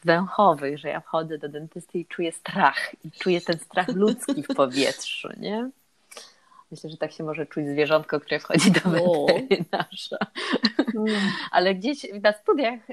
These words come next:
Speaker 1: seksuologicznych pamiętam, że słyszałam taką historię o eksperymencie. Myślę, że to nie było badanie naukowe, tylko taki prywatny eksperyment, że właśnie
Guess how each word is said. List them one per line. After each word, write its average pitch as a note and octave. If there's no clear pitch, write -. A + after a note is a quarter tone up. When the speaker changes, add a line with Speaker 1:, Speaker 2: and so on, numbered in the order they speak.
Speaker 1:
seksuologicznych G#3
pamiętam, B3
że A3
słyszałam C4
taką A#3
historię A3
o F#3+
eksperymencie. G#3
Myślę, F3+
że F3
to F#3+
nie F#3+
było F3
badanie E3
naukowe, E3
tylko D#3+
taki -
prywatny E3+
eksperyment, E3+
że G3
właśnie G3